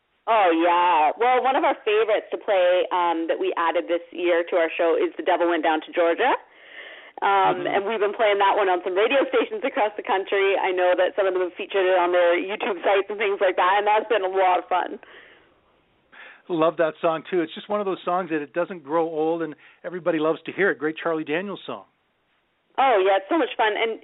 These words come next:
Speaker 1: I love, like, for Julie and I, we love taking a song that's originally sung by a guy and do it, do it, you know, the girl version.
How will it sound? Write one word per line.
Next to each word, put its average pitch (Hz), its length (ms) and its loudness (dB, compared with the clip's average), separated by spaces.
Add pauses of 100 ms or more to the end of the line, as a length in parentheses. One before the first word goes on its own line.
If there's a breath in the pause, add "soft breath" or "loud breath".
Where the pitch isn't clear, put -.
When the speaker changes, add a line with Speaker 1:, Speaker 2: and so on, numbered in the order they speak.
Speaker 1:
I 226 140 2
love, 254 420 2
like, 220 220 0
for 220 80 -2
Julie 254 260 0
and 254 80 0
I, 247 140 2
we 233 100 -2
love 233 300 2
taking 233 260 -2
a 196 220 2
song 202 260 2
that's 190 160 0
originally 196 540 0
sung 196 160 0
by 185 160 2
a - 20 0
guy 180 300 2 (100)
and 214 140 0
do 185 100 0
it, 190 220 0 (160)
do 220 160 0
it, - 100 -2
you 190 80 0
know, 175 140 2
the 175 80 -2
girl 175 240 4
version. 190 320 0